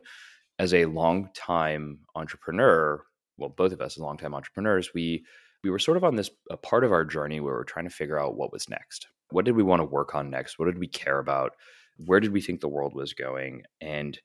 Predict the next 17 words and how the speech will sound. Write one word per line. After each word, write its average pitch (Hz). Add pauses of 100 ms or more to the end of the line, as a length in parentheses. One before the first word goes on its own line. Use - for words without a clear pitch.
(380)
this 92
experience 82
of 71
using 104
crypto 69
and 69
engaging 76
with 69
crypto 71 (440)
both 117
aligned 78 (320)
with 73
a 76
lot 71
of -
our 67 (220)
interests -